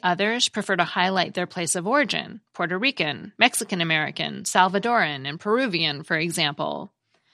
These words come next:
And according to an article by Them magazine, still others prefer to highlight their indigenous ancestry, which doesn't really fit with any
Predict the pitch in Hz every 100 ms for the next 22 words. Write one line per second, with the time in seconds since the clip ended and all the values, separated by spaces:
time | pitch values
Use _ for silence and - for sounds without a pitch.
0 | _ - - - 208 - 196 220 233 233
1 | 226 127 180 190 190 175 165 160 175 175
2 | 170 - 180 175 170 226 233 180 165 -
3 | _ - 254 - - 294 254 262 240 214
4 | - 202 196 185 - 175 180 180 175 185
5 | 175 175 190 196 180 175 214 233 240 185
6 | 160 - 165 160 196 - 208 196 - 208
7 | 202 190 196 190 190 214 - 185 254 180
8 | 165